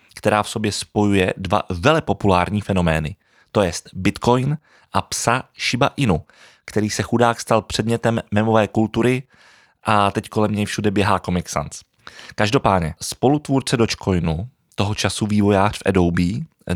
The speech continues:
Jackson Palmer, řekl v roce dva třináct na adresu svého díla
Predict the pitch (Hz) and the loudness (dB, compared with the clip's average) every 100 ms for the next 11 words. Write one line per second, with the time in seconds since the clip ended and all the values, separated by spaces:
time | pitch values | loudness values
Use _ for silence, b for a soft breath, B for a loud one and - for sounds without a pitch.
0 | 92 - 113 107 - 95 85 85 90 147 | -4 -4 -6 -6 0 4 4 2 -2 -4
1 | _ b b b b 95 107 - 120 117 | _ b b b b -4 -4 -4 -2 -2
2 | - 113 117 - 107 101 107 - 110 104 | -2 0 0 0 0 0 0 0 -2 0
3 | 104 98 - 107 104 - - 104 104 95 | 0 0 0 0 0 -2 -2 -2 0 -2
4 | 104 101 | 0 0